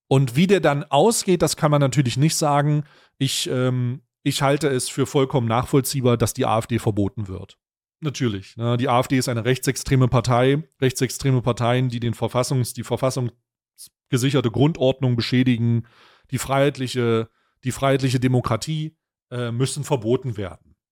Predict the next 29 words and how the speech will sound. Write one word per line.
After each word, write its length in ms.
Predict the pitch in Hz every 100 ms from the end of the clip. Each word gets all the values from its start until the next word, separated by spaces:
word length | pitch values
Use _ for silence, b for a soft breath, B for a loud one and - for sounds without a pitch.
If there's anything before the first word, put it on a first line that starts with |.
| _ _ _ _ _ _
Das 140 | 135 151
hätte 180 | 170 170
natürlich 400 | 156 170 151 131
nicht 300 | 170 - -
zur 100 | 190
Folge, 480 | 175 156 160 165
dass 160 | 143 131
die 180 | 151 143
einfach 360 | 131 139 123
weitermachen 420 | 131 175 156 143 147
können, 220 | 160 139
indem 240 | 127 131
sie 140 | 131 123
sich 160 | 120
nicht 120 | 123
mehr 140 | 113 110
A 160 | 117
F 80 | 151
D 180 | 143 143
nennen, 320 | 131 117 117
sondern 320 | 110 107 104 107
A 380 | 117 135 143
P 320 | 127 - 151 202
D 220 | 196 190
nennen 240 | 180 180
oder 160 | 180 175
so 100 | 175
eine 80 | 170
Scheiße, 580 | 160 160 165 175 185